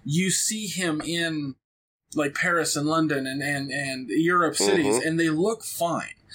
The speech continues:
Speaker 1: So my, my
Speaker 2: Mm-hmm.
Speaker 1: thought process here, Josh, is that the human race is very, um, what's the, what's the word? Like, they, they rebound very easily.
Speaker 2: Resilient.
Speaker 1: Very resilient. Um,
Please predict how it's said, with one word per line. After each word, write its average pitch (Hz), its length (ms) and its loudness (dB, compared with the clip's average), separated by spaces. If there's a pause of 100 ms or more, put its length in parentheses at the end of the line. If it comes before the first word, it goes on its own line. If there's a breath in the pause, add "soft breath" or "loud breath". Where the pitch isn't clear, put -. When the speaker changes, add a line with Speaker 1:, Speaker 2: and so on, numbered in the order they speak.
(220 loud breath)
Speaker 1:
So - 180 2
my, 160 280 2
my 160 220 2
Speaker 2:
Mm-hmm. 185 140 -2
Speaker 1:
thought 262 220 4
process 127 520 -2
here, 123 140 -4
Josh, 117 380 -2
is 127 160 -4
that 135 280 2 (680 loud breath)
the 190 100 2
human 262 300 4
race 190 300 2
is 143 140 0
very, 147 440 2
um, 117 380 0 (1200)
what's 156 240 0
the, 143 100 0
what's 143 200 0
the 147 60 0
word? 127 220 -2
Like, 139 200 0
they, 147 180 0
they 143 180 0
rebound 160 460 2
very 135 160 0
easily. 92 100 2
Speaker 2:
Resilient. 110 600 4
Speaker 1:
Very 160 200 4
resilient. 120 640 -2 (540)
Um, 139 400 2